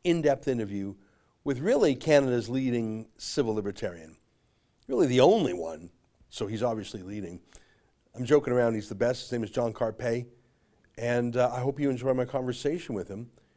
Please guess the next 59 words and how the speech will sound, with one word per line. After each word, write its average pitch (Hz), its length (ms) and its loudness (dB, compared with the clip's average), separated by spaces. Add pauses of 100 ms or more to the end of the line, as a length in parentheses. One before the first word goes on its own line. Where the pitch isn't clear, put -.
(440)
Before 143 320 4
I 127 100 6
get 123 180 2
out 120 80 2
of 113 60 -2
the 113 60 -2
way, 120 160 2
let 117 120 -2
me 120 120 -2
invite 113 280 -4
you 131 60 -8
to 117 80 -8
become 113 340 -6
a 107 120 -4
subscriber 113 680 -4 (380)
to 113 80 -10
Rebel 120 220 2
News 120 220 -2
Plus. 139 300 -4
Just - 180 -6
go 170 80 6
to 123 40 2
rebel 107 200 0
news 107 160 -6
dot 104 160 -8
com 104 260 -4
and 95 100 -8
click - 220 -14
subscribe. 104 460 -10
It's - 100 -8
eight 214 140 4
bucks - 240 -4
a - 20 -8
month, 101 340 -8 (380)
or 113 160 -4
eighty 131 240 -2
for 120 160 -8
the 107 80 -2
whole 110 240 -4
year. 113 300 -6 (760)
And, 135 380 2
uh, 135 380 8
you 160 80 0
get 190 120 4
the 151 60 -2
video 170 300 6
version 107 420 -2
of 101 60 -6
these 101 120 -8
podcasts, 104 540 -8
which - 160 -16
is - 80 -18
good, 135 240 0
but 113 140 -2
it's 107 140 -6
also 226 280 -4
important 123 400 -4
'cause 110 160 -12
it, 98 100 -12